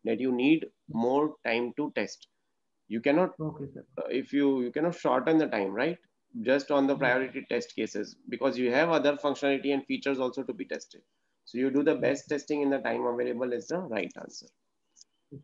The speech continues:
Speaker 1: Now, equivalence class partitioning is, you know, one of the,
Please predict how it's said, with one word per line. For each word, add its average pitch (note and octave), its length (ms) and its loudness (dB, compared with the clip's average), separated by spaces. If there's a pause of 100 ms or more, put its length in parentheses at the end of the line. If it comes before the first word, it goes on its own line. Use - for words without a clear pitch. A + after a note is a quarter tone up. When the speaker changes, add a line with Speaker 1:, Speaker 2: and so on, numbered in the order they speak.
Speaker 1:
Now, D3+ 640 2
equivalence D#3+ 880 2
class C3+ 300 0
partitioning A#2 640 -2
is, G#2+ 260 -8
you A#2+ 120 0
know, C#3+ 140 4
one B2+ 220 0
of B2 200 -2
the, B2+ 300 0